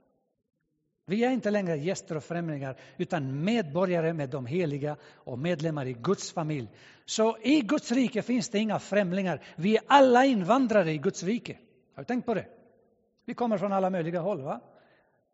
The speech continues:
Du förstår att Guds rike är inte Sveriges rike. Sveriges rike är inte Guds rike.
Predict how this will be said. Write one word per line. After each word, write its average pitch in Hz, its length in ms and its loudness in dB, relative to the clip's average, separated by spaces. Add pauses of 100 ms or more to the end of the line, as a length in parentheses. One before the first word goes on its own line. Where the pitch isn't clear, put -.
(100)
Du - 80 -10
förstår 165 380 -4
att 127 200 -8
Guds 151 240 -8
rike 165 260 -6
är 165 40 -4
inte 165 260 -8
Sveriges 147 520 -8
rike. 120 380 -12
Sveriges 151 400 -8
rike 160 220 -6
är - 20 -6
inte 135 180 -10
Guds 151 260 -12
rike. 156 360 -10